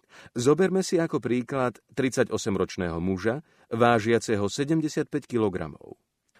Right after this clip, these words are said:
Pri spotrebe dva celá štyri litra kyslíku za sekundu je bez brnenia schopný udržať rýchlosť chôdze desať kilometrov za hodinu. S brnením však klesá jeho rýchlosť pri rovnakej spotrebe kyslíku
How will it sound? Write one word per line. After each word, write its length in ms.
Pri 160
spotrebe 560
dva 240
celá 320
štyri 320
litra 320
kyslíku 480
za 160
sekundu 560
je 240
bez 240
brnenia 480
schopný 480
udržať 480
rýchlosť 480
chôdze 480
desať 400
kilometrov 560
za 160
hodinu. 320
S 160
brnením 560
však 320
klesá 400
jeho 240
rýchlosť 560
pri 240
rovnakej 400
spotrebe 400
kyslíku 640